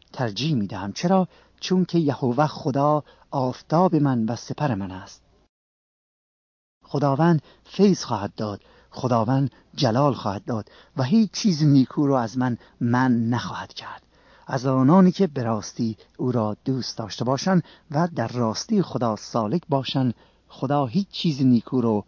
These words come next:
از آنها منع نخواهد کرد. برای همینی که میگه من امیدم را بر خدا مینهم، چون در او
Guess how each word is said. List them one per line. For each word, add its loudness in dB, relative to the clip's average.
از -8
آنها -2
منع -6
نخواهد -8
کرد. -16
برای -2
همینی 4
که -4
میگه 2
من 4
امیدم 2
را 2
بر 0
خدا 0
مینهم، 0
چون 2
در 2
او 4